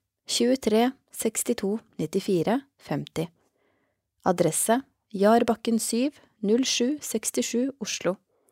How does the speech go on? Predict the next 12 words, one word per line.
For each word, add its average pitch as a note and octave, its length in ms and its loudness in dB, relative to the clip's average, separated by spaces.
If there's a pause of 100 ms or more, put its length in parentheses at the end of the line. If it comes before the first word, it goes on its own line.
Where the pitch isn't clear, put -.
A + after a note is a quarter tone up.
(720)
E-post - 640 -2 (500)
post - 460 0 (100)
punktum G3 600 -2
voksen G3 580 -2 (240)
punktum G3+ 480 -2 (160)
Oslo A3 400 0 (600)
alfakrøll A3 560 0 (100)
kirken G3+ 560 -2
dot D#3+ 240 -6
N D#3+ 240 -4
O. E3+ 60 -4 (1000)
Hjemmeside G3 680 2